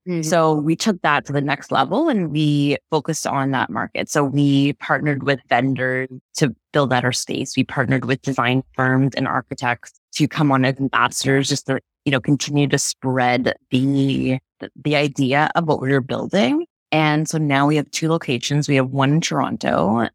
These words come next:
Speaker 2: in the design district. And then we have a second one in Mississauga, which is just outside the city, closer to the airport and closer to, you know, the west of Toronto and Ontario.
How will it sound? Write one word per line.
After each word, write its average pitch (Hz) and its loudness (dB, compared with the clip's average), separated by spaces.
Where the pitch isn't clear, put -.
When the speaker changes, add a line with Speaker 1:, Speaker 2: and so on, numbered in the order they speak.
Speaker 2:
in 139 0
the 135 2
design 135 0
district. - -4
And 143 2
then 143 4
we 139 4
have 135 2
a - -2
second 139 -2
one 131 0
in 131 2
Mississauga, 131 0
which 156 2
is 127 -8
just - -6
outside 131 0
the - -20
city, 156 2
closer - -10
to - -16
the - -6
airport 185 0
and 131 0
closer 135 -10
to, - -2
you 156 2
know, 135 4
the 131 -2
west 135 -2
of 135 2
Toronto 135 0
and 127 2
Ontario. 120 -2